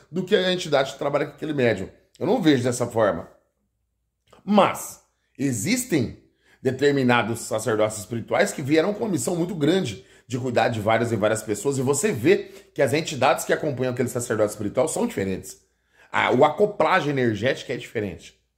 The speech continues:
É diferente o, a conversa ali. Você entendeu? Mas voltando do pai pequeno. Então, eu passei a ser pai pequeno. Minha vida vai mudar? Problemas vão acontecer? Meu irmão, sua vida vai andar de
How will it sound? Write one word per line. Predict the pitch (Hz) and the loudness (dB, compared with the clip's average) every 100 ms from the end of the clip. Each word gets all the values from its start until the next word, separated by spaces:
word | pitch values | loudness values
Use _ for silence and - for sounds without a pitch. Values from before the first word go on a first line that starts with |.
| _ _ _ - | _ _ _ -4
É | 120 | -2
diferente | 113 - 208 220 226 240 165 | -2 0 4 6 4 2 0
o, | |
a | 127 113 | 2 0
conversa | - 135 104 123 113 107 107 | -2 -6 -2 -2 -2 -2 -2
ali. | 98 85 - _ _ _ _ | -2 -6 -12 _ _ _ _
Você | - 185 131 | -12 -6 -4
entendeu? | 123 127 123 160 104 - - _ _ - | 0 2 4 4 2 -2 -20 _ _ 0
Mas | 226 180 | 2 4
voltando | 240 240 233 220 | 4 2 0 -2
do | 202 | -2
pai | 208 185 | 0 -2
pequeno. | - - 139 110 95 - _ _ - - | -4 -4 0 0 -4 -14 _ _ -20 -8
Então, | 147 226 240 - | 0 2 2 2
eu | 202 214 240 - - _ | 4 6 4 -2 -16 _
passei | 214 190 - 208 | -2 0 -2 0
a | 202 | 0
ser | 202 202 | 0 -2
pai | 190 190 | 0 -4
pequeno. | 185 - 127 110 | -4 -2 0 2
Minha | 120 | 0
vida | 165 180 | 2 4
vai | 139 | 4
mudar? | 127 123 147 95 - - _ | 2 2 2 2 -4 -20 _
Problemas | 143 127 175 180 123 | -2 0 2 0 0
vão | 127 | -2
acontecer? | - 120 - - 165 98 - | -4 -6 -6 0 0 0 -6
Meu | 160 | -6
irmão, | 208 190 104 - _ | -2 0 0 -4 _
sua | - 165 | -6 -4
vida | 160 175 | 0 0
vai | 156 147 | 0 0
andar | 113 147 | 0 -2
de | 151 | -4